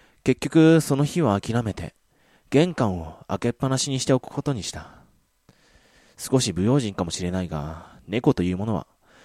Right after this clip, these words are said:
出入り口さえ作れば自分で帰ってくる。事実、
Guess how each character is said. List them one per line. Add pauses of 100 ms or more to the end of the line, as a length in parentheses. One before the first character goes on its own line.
(320)
出
入
り
口
さ
え
作
れ
ば
自
分
で
帰
っ
て
く
る。 (640)
事
実、